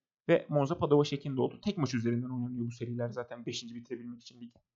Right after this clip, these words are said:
Perugia hani o kadar bütçenin ardından zaten beşincilik için oynamaları büyük bir fiyasko. En azından hani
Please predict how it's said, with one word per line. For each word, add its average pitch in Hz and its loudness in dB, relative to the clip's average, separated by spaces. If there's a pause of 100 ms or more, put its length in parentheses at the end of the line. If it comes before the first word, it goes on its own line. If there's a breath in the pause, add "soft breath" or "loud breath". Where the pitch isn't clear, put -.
(920)
Perugia 170 4
hani 143 0
o - -2
kadar 160 4
bütçenin 156 -2
ardından 151 2
zaten 135 -2
beşincilik 139 -2
için 147 -12
oynamaları 135 0
büyük 131 -6
bir 117 2
fiyasko. - -6 (400)
En - -4
azından 160 0
hani 127 -2